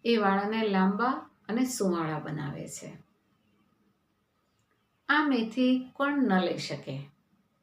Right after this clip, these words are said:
તો જેને ડાયાબિટીસ નીચો રહેતો હોય, એણે આ મેથી નથી લેવાની.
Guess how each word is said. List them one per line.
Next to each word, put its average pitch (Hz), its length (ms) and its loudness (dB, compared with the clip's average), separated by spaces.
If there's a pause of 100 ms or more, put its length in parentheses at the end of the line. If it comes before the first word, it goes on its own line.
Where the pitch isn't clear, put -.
(760)
તો 269 200 2
જેને 233 680 0 (2750)
ડાયાબિટીસ 262 960 -2 (120)
નીચો 240 440 4
રહેતો 180 400 0
હોય, 160 300 -8 (560)
એણે 247 280 0
આ 240 120 0
મેથી 208 320 -4
નથી 208 320 -4
લેવાની. 151 500 -6